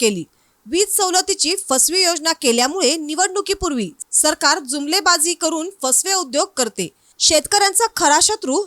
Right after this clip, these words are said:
सध्या भाजपचे सरकार असून शेतकऱ्यांचे चांगले दिवस पाहिजे असतील तर हे सरकार पाडा असे आवाहन केले.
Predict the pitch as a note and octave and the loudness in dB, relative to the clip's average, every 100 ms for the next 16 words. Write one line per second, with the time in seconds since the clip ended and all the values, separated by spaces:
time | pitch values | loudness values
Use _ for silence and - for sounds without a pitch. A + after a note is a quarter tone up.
0 | - - D4+ C#4 - B3+ - A3+ A#3+ D#4 | -4 -2 0 2 2 2 0 -2 0 -2
1 | - F#4+ - C4+ B3+ D#4 G#4 C#4+ D4 D#4+ | -2 -2 0 0 2 2 2 0 -2 0
2 | - C#4 - F#4+ F#4 - C#4+ F#4 D4 C4 | 0 0 -2 0 0 2 -2 0 0 0
3 | D#4 F#4+ F4 F4 - B3+ B3 D4+ F#4 C4 | 0 0 0 0 2 2 2 2 0 2
4 | C#4+ F#4+ - - - - F4+ G#3 - _ | 0 -2 -14 -20 -8 0 0 0 -8 _
5 | - G4+ - G4+ D#4+ F4+ - B3 A#3 F#3+ | 0 2 2 2 2 0 2 2 2 0
6 | - C4 - - C#4 D4 D#4+ D#4+ F#4+ G4 | 0 0 0 2 2 4 4 2 -2 -2
7 | G3+ | -2